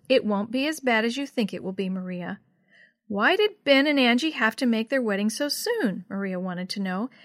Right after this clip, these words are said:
"If they were getting married on the fourth of June like they were supposed to, we would have time to fix the dress." Missus Vargas picked up her dust rag and started dusting the living room.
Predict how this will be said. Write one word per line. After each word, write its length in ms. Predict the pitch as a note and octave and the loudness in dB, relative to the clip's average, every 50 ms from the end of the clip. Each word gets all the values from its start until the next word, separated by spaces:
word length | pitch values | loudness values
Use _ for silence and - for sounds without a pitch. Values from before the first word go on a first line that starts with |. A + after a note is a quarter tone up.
| - _ - | -10 _ 2
"If 160 | B3+ B3 - | 2 4 4
they 120 | E4+ F4+ | 4 2
were 120 | F#4+ F#4 - | 2 2 2
getting 280 | D#4 C#4+ C4 A#3+ A#3 | 2 4 4 6 6
married 260 | A#3 A#3+ B3+ D4 D4 | 6 6 6 6 6
on 120 | C4 A3 G3+ | 4 2 0
the 60 | G3 | -2
fourth 280 | - - C4 C4+ C4 A#3 | 0 2 2 2 2 0
of 100 | F3+ F#3 | -4 -4
June 300 | - A#3 C4 D#4+ E4+ C4+ | -2 -2 0 0 2 0
like 200 | G3+ G#3+ G#3 - | 0 0 0 0
they 100 | A3 G3+ | -2 0
were 100 | F#3+ F#3 | -2 -4
supposed 540 | - - F3+ - - D#4 G#4 A4+ - - | -6 -6 -8 -6 -4 -4 -4 -2 -4 -4
to, 160 | - G#3 G3+ A3+ | -2 -2 0 0
we 120 | C#4 E4+ | 2 2
would 140 | D4 A3 A3 | 2 2 2
have 180 | G#3+ F#3+ F#3+ | 0 -4 -4
time 260 | - - G3+ F3+ G3+ A#3+ | -6 -8 -6 -4 -4 -4
to 60 | C#4 | -4
fix 260 | - - F3 - - | -4 -8 -8 -6 -6
the 120 | - B3 B3+ | -4 -2 0
dress." 540 | D4+ E4+ G4 F#4+ G3+ - - - - - - _ _ _ _ _ _ _ _ _ _ _ _ - | 0 2 2 2 0 -2 -6 -12 -14 -14 -16 _ _ _ _ _ _ _ _ _ _ _ _ -4
Missus 300 | D4 D#4+ - G4+ - - | -4 -2 -2 -4 -4 0
Vargas 380 | A3+ G#3+ G3+ G3+ A#3+ A#3 - | 0 2 2 2 0 -4 -4
picked 260 | - - C4 B3 - B3 | -2 -4 -4 -2 -2 -4
up 120 | A#3 - | -4 -2
her 120 | C4+ C4+ | -4 -4
dust 340 | B3+ - A3 G3+ G3+ - - | -2 0 -2 -2 -2 -4 -8
rag 260 | G3+ F#3+ F3+ F3+ F3+ | -8 -6 -6 -6 -6
and 120 | G3 G3+ G3+ | -6 -6 -6
started 380 | - - A3 G#3 A3+ A#3 G#3+ | -4 -2 -2 0 0 -2 -2
dusting 360 | G#3+ G3 F#3 - - - A3+ A3 | -2 -6 -6 -6 -4 -2 -2 0
the 80 | A3 | 0
living 280 | A3 G#3+ F#3+ F#3+ F3+ E3+ | -2 -4 -4 -6 -6 -8
room. 240 | E3 E3 D3+ - | -8 -8 -10 -12